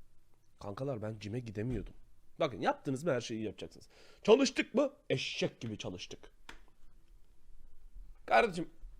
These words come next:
kızların kalbini kıran eleman olduk mu? E, k-, ö, ö, elimden geldiğince kırmayarak yapmaya çalıştım. Playboy oldun mu?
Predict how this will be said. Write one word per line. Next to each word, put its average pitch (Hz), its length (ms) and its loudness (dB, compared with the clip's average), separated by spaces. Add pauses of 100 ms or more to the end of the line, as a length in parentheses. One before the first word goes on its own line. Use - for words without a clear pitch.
(140)
kızların 240 400 8
kalbini 226 400 10
kıran 196 340 8 (520)
eleman 190 260 10
olduk 196 260 6
mu? 170 80 -2 (100)
E, - 80 -10
k-, - 140 -4 (200)
ö, 175 40 0
ö, - 200 -2 (340)
elimden 208 440 8
geldiğince 208 480 8
kırmayarak 190 520 6
yapmaya 123 280 0
çalıştım. 123 380 -2 (400)
Playboy 247 380 12
oldun 233 320 12
mu? 311 280 6